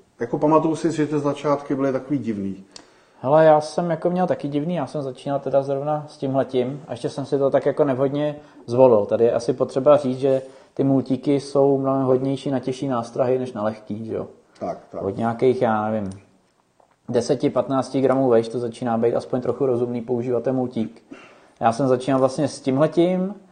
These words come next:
Speaker 2: to je můj štikovej a on je takový jako dost robustní, hodně vydrží,
Speaker 1: Mhm.
Speaker 2: ale zároveň o to hůř háže.
Speaker 1: Jo.
Speaker 2: Dá se hůř nastavit a samozřejmě hůř,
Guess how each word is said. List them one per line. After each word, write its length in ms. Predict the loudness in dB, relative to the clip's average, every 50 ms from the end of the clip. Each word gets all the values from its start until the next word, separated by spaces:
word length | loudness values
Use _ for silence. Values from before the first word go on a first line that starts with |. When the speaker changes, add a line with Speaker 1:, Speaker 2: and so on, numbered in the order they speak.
| _ _ _ _ -2
Speaker 2:
to 80 | 4 6
je 200 | 6 6 6 6
můj 320 | 4 2 2 2 0 0 -4
štikovej 760 | -6 -6 -4 2 4 4 6 8 8 8 6 4 2 0 -4 -6 -8
a 60 | -4
on 200 | -2 0 0 0
je 80 | 0
takový 300 | -2 0 2 4 4 6
jako 180 | 6 4 2 0
dost 300 | 0 2 2 2 2 4
robustní, 760 | 2 2 2 0 -2 -6 -8 -10 -6 -6 -4 -4 -4 -4 -4
hodně 220 | -4 -4 -2 0 0
vydrží, 520 | 0 0 0 -2 0 -2 -2 -2 -4 -2
Speaker 1:
Mhm. 160 | -2 0 2 2
Speaker 2:
ale 140 | 4 6
zároveň 420 | 8 8 8 10 8 8 6 4 4
o 60 | 2
to 140 | 4 4 4
hůř 200 | 4 4 2 2
háže. 400 | 2 2 2 2 2 2 -2 -4 -6 -10 -20 _ _ -2
Speaker 1:
Jo. 200 | 2 2 2 2 2 -4 -14 -16 -4 2
Speaker 2:
Dá 140 | 4 4 4
se 140 | 6 4
hůř 180 | 4 4 2 0
nastavit 500 | -2 -6 -4 2 4 6 6 6 4 2
a 60 | 0
samozřejmě 420 | -4 -6 -6 -4 -4 -2 -2 -4 -4
hůř, 200 | -4 -4 -6